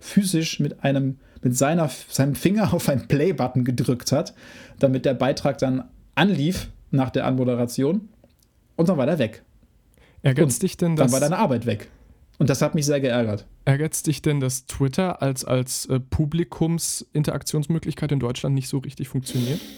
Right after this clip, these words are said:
Speaker 1: Nö. Nö, wir haben halt andere, ähm, Wege. Also mich in-, mich ärgert eher die Art und Weise, äh, wie Publikum sich teilweise im Internet benimmt oder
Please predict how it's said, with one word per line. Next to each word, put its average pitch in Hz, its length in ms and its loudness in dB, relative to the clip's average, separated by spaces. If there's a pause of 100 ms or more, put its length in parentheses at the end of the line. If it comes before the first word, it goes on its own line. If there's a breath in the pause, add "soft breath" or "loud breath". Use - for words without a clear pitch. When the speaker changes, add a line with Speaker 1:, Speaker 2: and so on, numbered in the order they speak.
(720 loud breath)
Speaker 1:
Nö. 127 420 2 (540 loud breath)
Nö, 127 160 2
wir 135 140 2
haben 147 80 0
halt 151 100 0
andere, 127 460 0 (300)
ähm, 117 480 0 (140)
Wege. 120 480 0
Also 131 200 -4
mich 123 220 0
in-, 135 260 0
mich 131 300 0
ärgert 139 280 2
eher 139 280 0
die 135 180 -2
Art 135 200 0
und 123 160 0
Weise, 139 500 0
äh, 139 400 -6
wie 127 140 0
Publikum 135 840 0
sich 131 200 -2
teilweise 131 480 0
im 131 60 -2
Internet 131 360 0
benimmt 147 420 0
oder 131 380 0